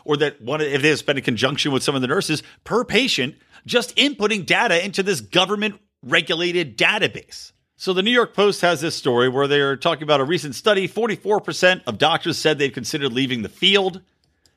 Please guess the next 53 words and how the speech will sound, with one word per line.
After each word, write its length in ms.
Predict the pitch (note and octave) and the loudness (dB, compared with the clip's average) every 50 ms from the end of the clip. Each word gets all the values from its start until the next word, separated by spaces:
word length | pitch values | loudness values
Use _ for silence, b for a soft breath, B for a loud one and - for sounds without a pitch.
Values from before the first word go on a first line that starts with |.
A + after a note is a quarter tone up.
| _ | _
Thirty-five 520 | - F#3 G3 F3 - - G#3 G3+ G3+ G3 - | 0 0 0 0 0 2 2 4 2 2 0
percent 320 | E3 - - F#3+ F3+ - | -6 -2 -2 -4 -4 -2
said 240 | - - E3+ F3+ D#3+ | 0 0 2 2 2
they 100 | D#3 C3+ | 0 -2
find 240 | - D3+ E3 E3 D3+ | 0 0 0 0 -2
themselves 300 | B2+ - D#3+ D#3 C3 A#2 | -4 -2 0 0 0 0
getting 180 | D3 C3 B2+ | -2 -2 0
exasperated 760 | B2 A2+ G2 F#2 B2 B2+ E3+ E3 - - - F3 D#3+ D3 D3 C3 | -2 -4 -2 2 2 2 2 2 0 -4 -4 -2 0 0 0 0
with 160 | A#2+ G#2+ - | -2 -4 -2
their 140 | - G#2+ G2 | -2 -4 -4
patients 540 | - - G3 B3+ A3+ - - G#3+ F#3+ - - | -2 0 0 0 0 0 -4 -6 -8 -8 -6
more. 380 | G3 G3+ G3 F#3+ F#3 F#3 - B B B B | -4 -2 -2 0 -2 -2 -4 B B B B
Fourteen 440 | B G3 G#3 G#3 - F#3+ G#3 G#3 - | B 2 2 2 0 -2 -2 -2 -4
percent 380 | - E3 - - F3+ E3+ - | -6 -6 -4 -2 -4 -2 0
they 120 | - C#3 B2+ | 2 2 2
ma-, 140 | B2 B2 - | 0 -2 -4
said 200 | - - D3 C3 | 0 0 2 2
they 80 | B2 | 2
make 240 | A#2 A2 G#2 G2 - F3+ | 2 2 0 0 2 2
errors 340 | G3 G3 F#3+ F#3 F3 C3 | 2 2 2 0 -2 -4
they 60 | C#3 C#3+ | -4 -4
usually 380 | C3 B2+ B2 A2+ A#2+ A#2+ A2 | -2 -2 -2 -2 -2 -4 -4
wouldn't 280 | G2+ G2+ G2 G2 G2 G2 | -2 -2 -4 -4 -4 -4
make. 440 | A2 C#3+ G#3 A#3+ - - - - - b b b - | 0 2 2 2 0 -2 -10 -20 -20 b b b -2
And 100 | G#3 G#3+ | 0 2
many 200 | A#3 A#3+ A3+ F#3+ | 2 2 2 4
doctors 400 | F3 F3+ F#3 F3+ - F3+ C#3 - | 4 4 4 2 0 0 -2 2
said 180 | - D#3 D3 | 2 2 2
that 140 | C#3 C#3 - | 2 -2 0
they 100 | C#3 C3+ | 0 0
actually 320 | C#3 C#3 - - D3+ B2 | 0 0 -2 -4 -6 -6
dread 500 | G#2+ F2+ F#2+ F#2+ G2+ C#3+ F#3+ A3 F#3 D3+ | -8 -8 -8 -4 0 2 2 2 2 -2
coming 280 | - - D#3 D#3+ D#3+ C#3 | 0 0 0 0 0 -6
to 80 | - B2 | -4 -2
work 260 | A#2+ A#2+ A#2 A#2 - | 0 0 0 0 -2
now. 160 | F#2 F2+ F2+ | -6 -4 0
One, 280 | G#2 F3+ C#4 E4 C4 - | 4 4 4 4 2 -8
one 280 | - D#3+ B3 - A#3+ | -4 -2 -2 -2 0
woman 240 | D#3+ C#3 C3+ B2+ A#2 | -2 -2 -2 -2 0
doctor 320 | A2+ B2+ C#3 C3+ - C#3+ | 2 2 2 2 0 -2
even 180 | C3+ D#3+ E3+ C#3+ | -6 -4 -6 -6
said 240 | A2 - D3 D3+ C#3 | -4 -2 -2 -2 -2
that 120 | D3 B2+ | -4 -6
she's 200 | - - D#3+ C#3+ | -6 -6 -6 -2
been 140 | C#3+ D3 B2+ | 0 0 2
having 300 | C3+ D3 D3 D3+ F3 A3 | 2 0 0 -2 -4 -2
miscarriages 680 | B2 G#3 - - - G#2+ F2+ F2 E2+ E2 - F2+ D#2+ | -2 -2 -2 -2 -2 -2 -2 -2 -4 -10 -12 -12 -12
because 400 | - G#2 F#2+ - - - C#3 B2+ | -12 -12 -10 -6 0 0 0 0
of 100 | B2+ G#2+ | 0 -4
the 80 | A#2+ A2+ | -4 -4
amount 240 | A2+ A#2 A#2+ A#2+ G#2+ | -2 0 0 0 0
of 60 | G2 | -2
stress, 400 | - - F3+ F#3+ F3 - - | -2 2 2 2 2 2 -2